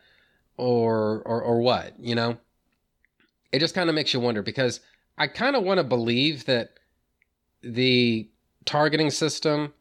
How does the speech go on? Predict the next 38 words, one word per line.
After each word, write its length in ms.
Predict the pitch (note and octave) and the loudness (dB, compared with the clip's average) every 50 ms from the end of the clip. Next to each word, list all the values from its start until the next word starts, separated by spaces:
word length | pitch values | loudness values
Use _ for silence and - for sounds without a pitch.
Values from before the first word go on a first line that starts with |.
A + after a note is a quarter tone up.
| _ _ _ _ _ _ _ _ | _ _ _ _ _ _ _ _
or 200 | - A2+ A2+ A2+ | -4 0 0 2
wha-, 160 | G#2+ A#2+ B2 | 2 0 0
whatever 340 | - A2+ A#2 A#2+ C3 B2+ C3+ | 0 0 2 2 2 2 2
the 120 | C3+ C3+ | 0 -2
fuck 240 | - - D3+ C3+ - | 0 0 0 0 0
that 100 | - A#2+ | -2 -4
we're 100 | G#2 B2 | -2 -2
seeing 320 | A2+ - - C#3 C#3 C#3 C#3+ | -2 0 2 2 2 2 2
in 120 | C#3 C3+ | 0 0
here, 140 | C#3 D3 C3+ | 0 0 0
this 220 | A#2+ G#2+ G2+ - | 0 0 -2 -2
kinda 320 | - - - C#3+ C#3 B2+ G#2+ | -4 -4 -2 0 0 0 0
graphical 560 | - - A#2+ A#2+ B2 - - C3 - C#3 C3 | 0 0 2 2 2 0 -2 -4 -2 -2 0
user 360 | A#2 A2+ B2 B2+ A2+ B2+ A2 | 0 2 2 2 2 0 0
interface 460 | G#2+ G#2+ A#2+ B2 - C#3 C3 B2 - - | 0 0 0 -2 0 0 0 0 0 -2
that 80 | A#2+ | -6
we're 80 | F2+ A2 | -6 -4
seeing 240 | - - B2+ A#2+ A#2+ | -4 -2 -2 0 -2
inside 280 | A2+ A2 - B2+ A#2 | -2 -2 -2 -2 -2
of 120 | A2 F#2+ - | -2 0 0
Batman's 440 | A2+ A2+ A#2 G#2 A#2 A2+ G#2+ F#2+ | 0 0 0 0 -2 -6 -6 -6
cowl, 480 | - - A#2 A2 G#2+ A2+ B2 C3+ C3 _ _ _ _ _ _ _ _ _ _ _ _ _ _ _ _ - | -6 -4 -2 -2 0 0 0 -2 -4 _ _ _ _ _ _ _ _ _ _ _ _ _ _ _ _ -6
it 140 | D3+ C#3+ B2 | -6 -6 -4
serves 500 | - - G3 G3 F3+ E3+ D#3+ D3 C3 - | -4 -2 0 2 2 2 2 0 -2 -4
some 300 | - - E3 D3+ D3+ D3+ | -2 0 2 2 2 2
sort 300 | C#3 - - D3+ D3 C3+ | -2 -2 0 0 2 2
of 100 | A#2+ - | 0 0
functional 500 | - C3+ B2+ C3 B2+ - - C#3+ A#2+ G2+ | 2 2 2 2 2 0 0 0 0 0
purpose 440 | - - A#2+ A#2 A#2 - C3 - - | 0 0 0 0 0 -2 -4 -4 -4
apart 320 | A#2+ - - C3 B2 G#2 | -6 -2 0 -2 0 -2
from 160 | - B2 B2 | -4 -6 -6
the 60 | A2+ | -4
fact 280 | G#2 - B2+ A#2+ A2+ - | -2 0 0 0 2 2
that 140 | - G#2+ G#2+ | -2 -4 -4
it 80 | G#2 | -4
just 280 | F#2+ A#2 C3 A#2+ - - | -4 -4 -4 -4 -2 -4
looks 240 | A#2+ A2+ G#2 - - | -4 -4 -4 -4 -8
cool. 420 | - - B2 G#2+ F2+ - - - | -6 -4 -4 -4 -4 -6 -10 -18